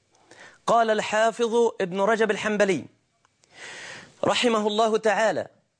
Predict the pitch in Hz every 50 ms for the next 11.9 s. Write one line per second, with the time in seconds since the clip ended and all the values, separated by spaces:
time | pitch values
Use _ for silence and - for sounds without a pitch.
0 | _ _ - 180 226 240 233 226 214 185 226 196 175 170 156 - - - - 220
1 | 240 233 226 226 233 233 - - _ _ _ - 185 202 196 180 190 240 190 175
2 | 165 214 214 208 190 185 196 175 180 226 233 233 202 175 156 - - _ _ -
3 | 202 202 180 214 214 202 202 - - 226 226 214 240 226 226 - - _ _ -
4 | 165 196 202 202 220 208 185 135 110 - - - _ _ _ _ _ _ _ _
5 | _ _ _ _ _ _ _ _ _ _ - - _ - - - - _ - 165
6 | 185 185 196 226 240 233 233 226 233 - - - - 220 233 202 226 220 214 185
7 | 214 208 208 185 208 208 202 202 220 233 233 220 - 214 214 226 190 185 170 135
8 | 110 101 - - _ _ _ _ _ _ _ _ - - - - - 160 190 226
9 | 240 - - - 226 214 214 196 - - 214 202 190 226 233 220 180 139 131 -
10 | - 233 233 208 208 226 220 214 214 220 226 226 214 202 214 - 220 208 202 220
11 | 214 208 226 233 208 220 220 214 208 - 214 202 233 240 208 151 -